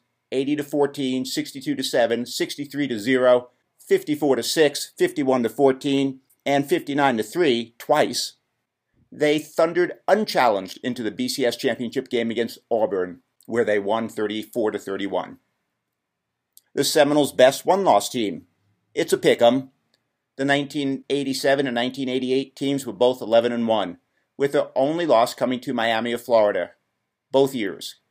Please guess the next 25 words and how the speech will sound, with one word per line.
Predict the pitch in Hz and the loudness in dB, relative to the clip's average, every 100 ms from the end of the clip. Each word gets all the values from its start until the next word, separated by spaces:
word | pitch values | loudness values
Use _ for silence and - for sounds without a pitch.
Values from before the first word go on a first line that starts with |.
| _ | _
Both | 107 214 - | -6 -6 -10
consecutive | - 117 - 113 - 82 | -10 -4 -2 -2 -4 -8
years, | 92 87 - | -10 -10 -8
mind | 92 90 | -6 -6
you. | 76 - _ _ _ _ _ _ _ _ - | -10 -14 _ _ _ _ _ _ _ _ -8
Consider | 180 180 202 196 | -8 0 2 4
the | 202 | 2
plight | 208 113 113 117 - | 0 2 2 2 -2
of | |
the | 123 | -4
nineteen | 120 117 123 139 123 | -2 -4 -4 -6 -4
eighty-seven | 113 117 - 107 98 104 | -4 -6 -4 -4 -2 -4
team. | 139 117 90 69 _ _ _ _ _ | -4 -4 -6 -12 _ _ _ _ _
They | - 139 | -4 -4
played | 143 135 104 | 0 2 2
a | |
classic | 92 - 113 131 139 147 | -2 -4 0 0 -2 -6
game | 123 123 | -6 -6
against | 120 117 113 | -2 -4 -4
Miami. | 107 110 110 104 95 - _ _ _ _ _ | -4 -2 -2 -4 -8 -16 _ _ _ _ _
After | - 131 131 | 0 0 0
leading | 135 143 135 113 | -2 0 -2 0
nineteen | 123 170 180 190 175 | -2 -2 -4 -6 -4
to | 131 | -4
three, | - - 185 143 76 | -4 -2 0 0 -4